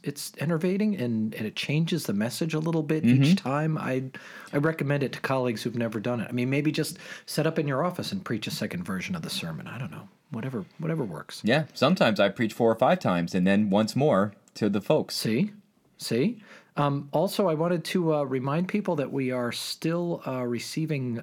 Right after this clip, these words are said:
Speaker 1: um, items for the food pantry, specifically chili without beans,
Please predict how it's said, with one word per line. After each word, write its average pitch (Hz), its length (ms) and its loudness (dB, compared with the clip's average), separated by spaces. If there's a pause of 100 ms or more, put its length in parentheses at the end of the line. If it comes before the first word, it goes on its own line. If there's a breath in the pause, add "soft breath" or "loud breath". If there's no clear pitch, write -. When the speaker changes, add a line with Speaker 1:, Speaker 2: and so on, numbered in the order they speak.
Speaker 1:
um, 107 380 -4
items 139 340 -2
for - 160 -6
the 110 80 -6
food 156 300 -2
pantry, 139 520 -2 (300 loud breath)
specifically 147 680 -2
chili 156 360 0
without 120 380 -2
beans, 165 560 0